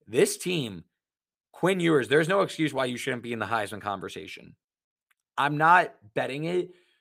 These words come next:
'cause I'm a little nervous of that at Alabama game, maybe knocking him off the Heisman path early in the season. But this offense, this is the year for Sark that he's gotta make good on this.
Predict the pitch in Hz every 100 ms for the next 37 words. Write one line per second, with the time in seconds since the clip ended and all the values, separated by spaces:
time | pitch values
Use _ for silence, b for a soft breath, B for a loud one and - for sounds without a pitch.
0 | b - 120 120 151 180 156 147 139 139
1 | 123 120 - 117 123 - 117 117 113 113
2 | 117 117 107 113 117 107 87 107 110 107
3 | 107 - 104 107 95 113 107 104 95 -
4 | 117 117 - 123 117 117 113 101 - 127
5 | 135 185 196 - _ _ _ _ _ _
6 | - 101 151 156 143 - 107 87 - -
7 | _ _ _ _ _ _ - 123 147 151
8 | 139 131 120 120 - 113 104 104 101 -
9 | 113 113 113 104 87 107 92 92 90 -